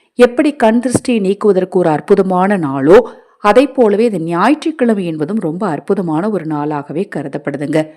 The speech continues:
இந்த நாள்ல இன்று இரவு, அதிலும் குறிப்பாக எதிரி தொல்லை அதிகமா இருக்கிறவங்க தவறாம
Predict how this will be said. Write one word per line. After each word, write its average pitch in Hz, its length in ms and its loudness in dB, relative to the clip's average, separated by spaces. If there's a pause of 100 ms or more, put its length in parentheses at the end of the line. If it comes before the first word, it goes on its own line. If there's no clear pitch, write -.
(360)
இந்த 262 280 6
நாள்ல 165 640 2 (260)
இன்று 262 360 4
இரவு, 170 240 4
அதிலும் 175 280 2
குறிப்பாக 185 520 0
எதிரி 202 360 4
தொல்லை 196 300 0
அதிகமா 180 420 -2
இருக்கிறவங்க 156 680 -2
தவறாம 143 500 -4